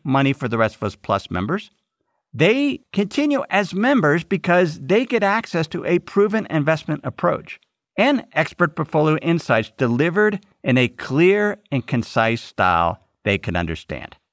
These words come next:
Here's some of what you get with Plus membership. Global multi-asset class portfolio examples, a monthly investment conditions and strategy report to help you keep your emotions in check,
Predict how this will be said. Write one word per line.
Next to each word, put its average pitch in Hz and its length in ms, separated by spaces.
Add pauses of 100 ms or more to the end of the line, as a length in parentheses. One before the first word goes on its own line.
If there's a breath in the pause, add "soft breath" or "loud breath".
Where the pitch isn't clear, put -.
(520)
Here's 285 220
some 240 160
of 226 60
what 208 160
you 202 60
get 175 220
with 160 180
Plus 156 240
membership. - 520 (720)
Global 214 380
multi-asset 185 720
class 139 240
portfolio 110 680
examples, 82 580 (440)
a 151 100
monthly 190 560
investment 151 540
conditions 127 440
and 113 80
strategy 123 520
report 87 400
to 107 80
help 131 280
you 131 60
keep - 260
your 104 100
emotions 95 500
in 78 100
check, - 380